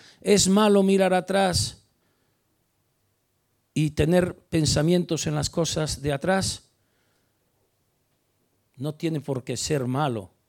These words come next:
Aunque el que lea esto, si no mira el contexto, puede decir: "No, aquí el Señor está diciendo que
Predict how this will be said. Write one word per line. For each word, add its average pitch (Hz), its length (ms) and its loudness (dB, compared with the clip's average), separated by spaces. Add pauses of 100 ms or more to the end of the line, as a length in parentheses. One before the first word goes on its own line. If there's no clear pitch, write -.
(400)
Aunque 135 400 -4
el 135 140 -4
que 139 140 -6
lea 175 260 0
esto, 185 500 -4 (160)
si - 240 -6
no 156 160 -4
mira 180 220 2
el 170 80 -4
contexto, 180 720 -4 (380)
puede 147 140 -4
decir: 135 200 -8
"No, 170 160 -4
aquí 156 240 -6
el 180 80 -2
Señor 185 240 -6
está 165 220 -8
diciendo 170 440 -4
que 120 380 -10